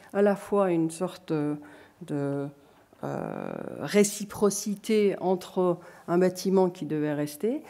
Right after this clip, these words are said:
créer une sorte de jardin entre les deux, mais aussi donner la possibilité à rentrer à plein pied dans nos logements, euh, tout en ayant, euh, une sorte d'ouverture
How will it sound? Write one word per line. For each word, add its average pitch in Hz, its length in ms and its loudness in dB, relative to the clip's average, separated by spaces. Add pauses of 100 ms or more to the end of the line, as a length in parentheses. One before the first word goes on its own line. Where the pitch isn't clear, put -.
(180)
créer 226 420 4
une 190 140 4
sorte 202 400 -2
de 160 480 2
jardin 180 400 4
entre 151 320 2
les 147 140 4
deux, 220 280 2 (240)
mais 202 160 8
aussi 202 380 6
donner 185 480 4 (200)
la 196 100 4
possibilité 196 560 0
à 170 160 4
rentrer 196 600 2 (380)
à 151 420 -2
plein 233 200 6
pied 208 460 2 (260)
dans 160 220 2
nos 156 140 2
logements, 190 640 2 (420)
euh, 160 580 4 (100)
tout 254 280 0
en 175 160 6
ayant, 196 640 4
euh, 160 420 2
une 185 160 2
sorte 196 340 -2
d'ouverture 170 960 0